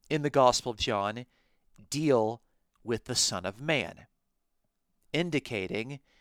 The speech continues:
the exalted death on the cross of an authentically human figure who is mortal,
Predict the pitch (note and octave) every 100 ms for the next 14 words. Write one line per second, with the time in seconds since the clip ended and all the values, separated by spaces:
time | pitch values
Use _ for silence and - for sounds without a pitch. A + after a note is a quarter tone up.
0 | _ - C3+ B2+ B2 - C#3+ E3 - F#3+
1 | C#3+ D#3+ C3+ B2 - - A2+ B2+ C3 -
2 | B2 G#2+ G#2+ - - - - _ B2 A2+
3 | B2+ B2 - D3+ C3+ C#3+ - A#2 B2 A#2+
4 | A2+ - _ _ - - C#3+ F3 F3 -
5 | D#3+ A#2+ A#2+ A#2+ C3+ _ _ _ _ _
6 | _ G#2+ F#2 G2+ A2+ B2+ C3 D3+ E3+ C3+
7 | G2 -